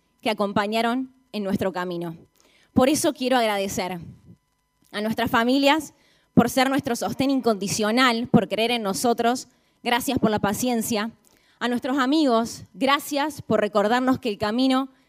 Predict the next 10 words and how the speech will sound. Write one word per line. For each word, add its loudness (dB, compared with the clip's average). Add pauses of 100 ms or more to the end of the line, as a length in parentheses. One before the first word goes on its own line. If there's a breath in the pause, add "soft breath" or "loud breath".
(160 soft breath)
también 0 (100)
se -6
construye -4
disfrutando. -4 (1000 soft breath)
Al -6
personal 4
docente 6
y -2
no 2
docente, 0